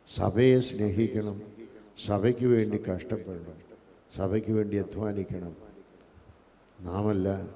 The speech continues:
നമ്മുടെ വരും തലമുറ അതിൻ്റെ അനുഭവങ്ങൾ സ്വീകരിക്കുവാനും അത് ഉൾക്കൊള്ളുവാനും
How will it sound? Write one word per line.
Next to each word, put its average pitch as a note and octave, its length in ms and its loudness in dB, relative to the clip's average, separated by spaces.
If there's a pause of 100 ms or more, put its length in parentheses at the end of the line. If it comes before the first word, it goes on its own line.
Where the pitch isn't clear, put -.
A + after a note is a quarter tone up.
(420)
നമ്മുടെ G2 240 -6
വരും G#2 320 0
തലമുറ A2+ 420 2 (680)
അതിൻ്റെ G#2 640 2 (600)
അനുഭവങ്ങൾ A2 880 2 (1200)
സ്വീകരിക്കുവാനും G#2+ 1000 2 (160)
അത് G#2+ 140 -8
ഉൾക്കൊള്ളുവാനും G2+ 800 -2